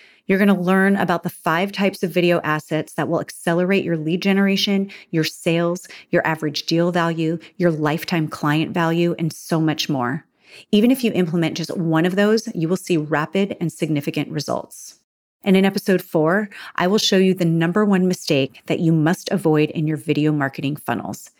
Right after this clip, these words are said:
This alone will save you months of trial and error and probably thousands of wasted marketing dollars. <laughs> You're welcome. All this is what you have to look forward to in just the first month of the Video Marketing Secrets podcast.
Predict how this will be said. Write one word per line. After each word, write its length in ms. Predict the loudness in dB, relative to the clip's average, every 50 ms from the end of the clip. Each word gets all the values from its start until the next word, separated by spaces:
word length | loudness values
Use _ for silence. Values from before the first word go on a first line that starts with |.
| _ -20 -20 -8 -2 0
This 220 | 2 2 2 2
alone 340 | 2 4 4 4 4 2 2 0
will 80 | -2
save 280 | -2 0 0 0 2 2
you 160 | 2 2 2
months 480 | 2 2 2 2 2 0 -2 -6 -10 -8
of 180 | -8 -6 -6
trial 380 | -4 -4 -2 -2 0 0 0 0
and 100 | -2 -2 0
error 240 | 0 0 0 0 -2
and 160 | -2 -4 -4
probably 680 | -4 -2 0 2 4 4 2 2 2 2 2 2 2 -2 -4 -12 -12 -4 -2
thousands 560 | 0 0 0 0 0 0 0 0 0 -2 -2
of 180 | -2 -4 -2 0
wasted 420 | 0 0 0 0 -2 -4 -4 -4
marketing 400 | -4 -4 -4 -4 -4 -4 -4 -4
dollars. 540 | -4 -4 -6 -6 -8 -10 -10 -10 -12 -12 -16 -12
<laughs> 80 | -4 0
You're 260 | 0 2 2 2 2
welcome. 540 | 2 0 -2 -2 -4 -4 -4 -4 -6 -8 -8 _ _ _ _ _ _ _ _ _ _ 0
All 220 | 2 2 2 2 2
this 420 | 2 0 0 0 -2 -6 -12 -8 -4
is 160 | -2 0 2
what 160 | 2 2 2 2
you 80 | 0
have 160 | 0 -2 -2
to 100 | -2 -2
look 160 | -2 -2 -2 -2
forward 260 | 0 0 0 0 -2
to 220 | 0 0 0 0 0
in 80 | 0
just 220 | -2 -2 -2 -2 -4
the 80 | -4
first 400 | -4 -2 -2 -2 -2 -2 -2 -4
month 300 | -4 -2 -2 -4 -4 -6 -8
of 140 | -6 -4 -2
the 80 | -2
Video 240 | 0 0 0 0 0
Marketing 400 | 0 -2 -4 -4 -4 -6 -6 -4
Secrets 380 | -4 -6 -6 -4 -6 -6 -8 -8
podcast. 640 | -6 -6 -6 -6 -6 -8 -8 -8 -8 -10 -14 -20